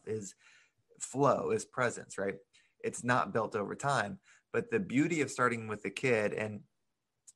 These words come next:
and Catherine's gonna give her, her information where you can follow up with her, and if you have any questions, stuff like that, in just a second. But, and I, I really recommend you doing this, but show support for,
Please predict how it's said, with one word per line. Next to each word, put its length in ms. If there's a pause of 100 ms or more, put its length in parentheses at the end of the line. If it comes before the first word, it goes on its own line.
and 220
Catherine's 320
gonna 220
give 240
her, 380
her 340
information 500
where 80
you 80
can 100
follow 240
up 140
with 140
her, 260
and 140
if 400
you 80
have 60
any 80
questions, 460
stuff 200
like 160
that, 320
in 100
just 300
a 20
second. 540
But, 200 (420)
and 120
I, 280
I 40
really 380
recommend 420
you 60
doing 260
this, 180
but 260 (720)
show 320
support 640
for, 580